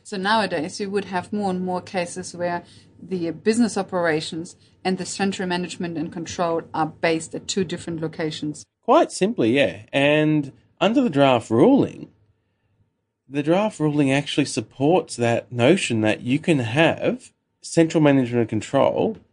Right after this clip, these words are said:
Speaker 2: separate to your day-to-day management in different locations. And it could mean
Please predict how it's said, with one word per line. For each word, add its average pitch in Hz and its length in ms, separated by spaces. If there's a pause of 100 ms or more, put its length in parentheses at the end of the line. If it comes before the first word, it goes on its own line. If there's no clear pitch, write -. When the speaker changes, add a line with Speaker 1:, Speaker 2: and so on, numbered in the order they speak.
(300)
Speaker 2:
separate 156 520
to - 160
your 113 200
day-to-day 110 540
management 101 540
in 127 120
different 123 280
locations. - 760 (280)
And 127 140
it - 100
could 226 220
mean 165 480